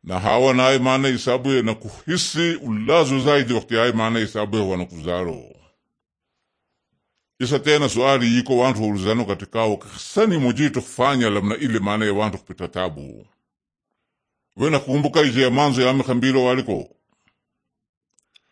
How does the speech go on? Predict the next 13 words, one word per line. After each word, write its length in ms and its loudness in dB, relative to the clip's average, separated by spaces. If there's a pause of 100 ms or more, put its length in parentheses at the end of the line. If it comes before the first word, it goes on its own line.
(260)
Mujitu 380 -2
ntafanya 540 0
maana 300 2
ya 140 2
awa 140 2
binadamu 500 0
waenda 200 0
wamfanye 380 -4
madhambi, 640 0
ambu 220 0
maana 220 0
ya 60 0
wasimtie. 760 -8